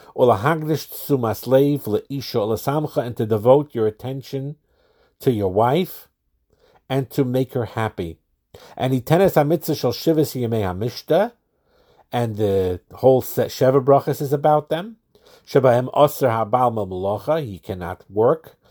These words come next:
Kedei Shel Yasiach is Daitim El Samech is Ishtai, because the whole purpose is to please his wife and to make her happy. And Aidei HaMitzvah L'Samech Chasam V'Kala, Oizel HaMatzibah L'Hashus Aviro Shel Simcha,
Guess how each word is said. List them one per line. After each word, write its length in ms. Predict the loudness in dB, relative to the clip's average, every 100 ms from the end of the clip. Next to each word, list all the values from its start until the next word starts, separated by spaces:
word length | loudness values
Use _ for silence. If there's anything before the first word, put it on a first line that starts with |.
| _ _ 0
Kedei 240 | 0 0
Shel 140 | 2
Yasiach 480 | 0 0 0 0 0
is 140 | -2 0
Daitim 460 | 2 2 0 0
El 80 | 0
Samech 460 | -2 -4 -4 -4 -6
is 180 | -8
Ishtai, 580 | -6 -6 -2 2 4 2 _ _ -20 _
because 220 | -8 -4 0
the 100 | 4
whole 200 | 4 2
purpose 480 | 4 4 4 -6
is 180 | -6 -12
to 140 | -8 -10
please 600 | -8 -6 -4 -4 -10 -10
his 220 | -10 -8
wife 460 | -6 -4 -4 -6 -14
and 140 | -14 -10
to 60 | -8
make 320 | -4 -6 -6 -20 _ _ -2
her 340 | 2 2 0 _ _ _
happy. 440 | -4 -4 -4 -14 _ _ -20 -6
And 120 | -2
Aidei 280 | 0 0 0
HaMitzvah 420 | 0 -2 -2 0
L'Samech 480 | 0 0 0 0 0
Chasam 400 | 4 2 2 -4
V'Kala, 580 | -6 -2 2 4 2 0 _ _ -14 2
Oizel 440 | 4 4 2 0
HaMatzibah 500 | 0 -4 0 0 2
L'Hashus 560 | 0 0 -4 -4 -6 -6
Aviro 300 | -4 -2 -4
Shel 180 | -4 -8
Simcha, 580 | -8 -8 -2 0 0